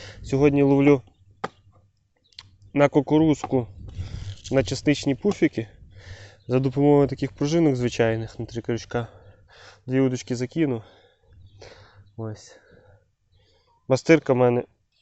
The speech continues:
домашня, я сам робив сьогодні.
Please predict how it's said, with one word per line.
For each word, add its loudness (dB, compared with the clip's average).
домашня, 0
я -8
сам -4
робив -2
сьогодні. -10